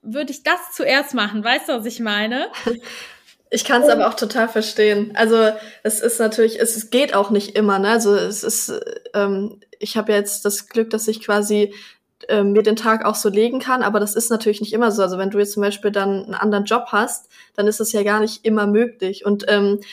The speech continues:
Speaker 2: es gibt auch andere Creator, die zum Beispiel, ähm, super gut damit fahren, ähm, unregelmäßig hochzuladen, weil zum Beispiel, da kommen wir wieder zu den Formaten. Also wenn man irgendwie ein Format hat, beispielsweise, dass man immer was Bestimmtes näht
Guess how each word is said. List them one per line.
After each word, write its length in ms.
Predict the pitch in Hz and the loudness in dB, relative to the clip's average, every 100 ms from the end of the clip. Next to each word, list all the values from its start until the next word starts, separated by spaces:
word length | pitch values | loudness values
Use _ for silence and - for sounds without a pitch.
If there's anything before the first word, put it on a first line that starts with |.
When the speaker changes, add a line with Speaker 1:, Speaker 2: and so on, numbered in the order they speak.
| - | -8
Speaker 2:
es 100 | - | -2
gibt 160 | 285 240 | 0 0
auch 80 | 226 | 0
andere 300 | 240 269 277 | 0 0 -2
Creator, 460 | - 254 277 277 247 | 0 2 2 0 -4
die 160 | 233 | -4
zum 180 | 226 214 | -4 0
Beispiel, 680 | 214 214 - 214 208 202 - | 2 0 -2 0 2 0 0
ähm, 340 | 202 196 202 - - - | 0 -2 -6 -10 -18 -8
super 340 | - 269 254 | -4 0 2
gut 220 | 247 240 | 2 2
damit 260 | 220 220 220 | 2 2 -2
fahren, 560 | - 220 208 214 208 - - | 0 2 4 2 0 -2 -4
ähm, 480 | 202 202 196 196 - _ _ _ _ _ | -2 0 -2 -6 -12 _ _ _ _ _
unregelmäßig 880 | 254 311 269 226 214 202 202 202 202 | 2 2 2 2 2 2 0 -4 0
hochzuladen, 640 | 220 202 - 202 202 226 208 | 0 0 0 2 2 2 2
weil 160 | 202 202 | 0 0
zum 140 | 208 | -4
Beispiel, 320 | 202 208 196 - - - - | -2 -2 -2 -4 -18 -20 -4
da 100 | 220 | -2
kommen 180 | 220 247 | 2 4
wir 120 | 247 | 4
wieder 180 | 233 240 | 4 0
zu 140 | 240 | 2
den 120 | 220 | 0
Formaten. 420 | 226 214 208 262 220 | 2 2 2 2 2
Also 140 | 196 | 2
wenn 120 | 208 | 2
man 100 | 214 | 2
irgendwie 360 | 202 240 240 220 | 2 0 -2 -2
ein 100 | 214 | -2
Format 500 | - 202 202 262 - | 0 0 2 0 0
hat, 160 | 214 - | -4 -2
beispielsweise, 720 | 202 - 208 - 202 208 208 | -2 -2 -6 -2 0 0 0
dass 280 | 208 202 - | 0 -2 0
man 400 | 208 202 202 202 | 2 2 2 2
immer 260 | 247 254 | 0 0
was 160 | 240 240 | 0 -2
Bestimmtes 540 | 226 - 226 220 - | -4 0 0 0 0
näht 420 | 220 208 185 - | 4 4 4 -2